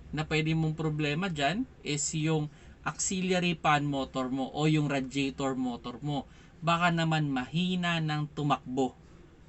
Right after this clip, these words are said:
Kaya tumataas yung temperature mo. Well, pwede nating sabihin kasi ibig sab-, iba niyan, it's either nagwiwiggle or mabagal yung takbo. Kasi ang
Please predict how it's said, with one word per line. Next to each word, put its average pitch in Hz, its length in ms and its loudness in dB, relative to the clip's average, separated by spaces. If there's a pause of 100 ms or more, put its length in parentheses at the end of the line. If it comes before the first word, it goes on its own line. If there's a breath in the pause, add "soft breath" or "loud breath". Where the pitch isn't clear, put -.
(100)
Kaya 165 400 6 (240)
tumataas 170 800 0
yung 151 160 0
temperature 135 720 -4
mo. 143 320 -2
Well, 202 400 0
pwede 165 240 0
nating 165 320 0
sabihin 175 480 0
kasi 165 240 -2 (160)
ibig 180 240 0
sab-, - 240 -4
iba 165 320 0
niyan, 156 320 2 (400 loud breath)
it's 151 240 -4
either 175 320 0
nagwiwiggle 175 960 0 (480 loud breath)
or 180 320 0
mabagal 151 640 4
yung 151 160 2
takbo. 151 480 -2
Kasi 147 320 -2
ang 151 80 -4